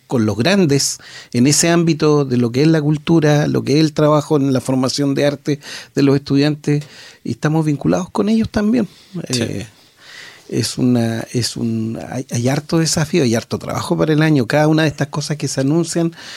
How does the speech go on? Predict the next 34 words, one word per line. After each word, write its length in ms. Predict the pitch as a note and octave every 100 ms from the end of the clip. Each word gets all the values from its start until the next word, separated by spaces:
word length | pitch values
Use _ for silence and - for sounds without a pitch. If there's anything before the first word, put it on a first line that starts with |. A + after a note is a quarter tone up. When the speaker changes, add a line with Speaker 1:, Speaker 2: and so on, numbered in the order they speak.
| - -
Speaker 1:
eh, 840 | B2+ B2 A#2 A2+ A2 A2 G#2+ A2 -
una 300 | A#2+ A2+ G#2+
coordinación, 800 | A#2+ G#2+ G#2+ G#2 - D3 D3 B2
programación, 840 | A#2+ A2 G#2+ G#2+ - C#3+ C#3 B2+ A2
eh, 140 | - G#2
dirigir, 720 | A2 G#2+ - C3+ C3 B2 G#2
qué 180 | -
sé 220 | A#2+ - A2+
yo, 240 | A2 A2+ - - _
controlar 580 | - A#2 - A#2 C#3 C#3
que 140 | -
las 180 | A#2 A2+
cosas 380 | - C3+ - A#2+
vayan 260 | B2 A#2+ A2+
pasando 480 | - A#2 C3+ C#3
de 80 | B2
acuerdo 280 | G#2+ A#2+ A2+
a 20 |
lo 80 | A2
que 80 | G2
se 160 | - G2
planifican. 640 | F#2+ A#2+ - F3+ - C#3 - - - - - -
Pero 200 | G#3 G#3+
bueno, 280 | C4 A3+ - _ _ _ -
para 200 | A#2+ B2
eso 220 | D3 E3+
estamos, 500 | D#3+ E3 E3 D#3+ D3+ -
nos 200 | B2 B2
interesa 720 | A#2 B2+ C#3+ D3 D#3 D3 D3 _
esta 240 | - C3 D3
organización, 600 | B2+ B2+ - A2+ C3+ C3
es 80 | G#2
maravillosa, 680 | G2+ G2 F#2+ G2+ C#3 C3 G#2
un, 400 | G2 G2+ A#2+